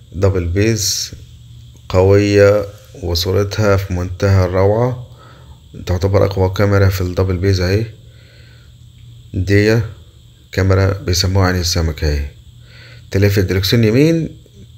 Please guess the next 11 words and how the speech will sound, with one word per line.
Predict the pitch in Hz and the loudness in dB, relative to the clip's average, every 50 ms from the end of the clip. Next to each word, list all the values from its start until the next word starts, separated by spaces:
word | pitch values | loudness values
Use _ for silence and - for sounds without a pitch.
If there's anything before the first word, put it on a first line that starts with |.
| - - - - - - - - | -20 -20 -20 -20 -20 -18 -12 -6
تلف | - 107 110 123 117 - - | -2 0 0 0 -2 -2 -4
الإشارة | 101 - - - - 113 104 101 | -4 -2 -2 0 0 2 2 2
معاك | 98 98 98 98 - | 2 0 0 0 -2
يمين، | 95 92 92 87 85 85 | -4 -4 -2 -2 -4 -4
تلف | 85 95 95 98 98 | -2 -2 -2 -2 -2
الدركسيون | 98 95 95 101 - - 113 110 | -2 -2 -4 -2 -2 -2 -2 0
شمال، | - - 104 120 135 151 156 156 - - | 0 0 2 2 2 2 2 0 -4 -8
الإشارة | - 110 92 92 92 95 - - 113 107 | -8 -8 -4 -2 -2 -2 0 0 0 0
تلف | 98 98 98 95 | 0 -2 -4 -4
معاك | 90 90 92 90 | -4 -4 -4 -4
شمال. | - - 82 71 - - | -6 -6 -6 -6 -8 -10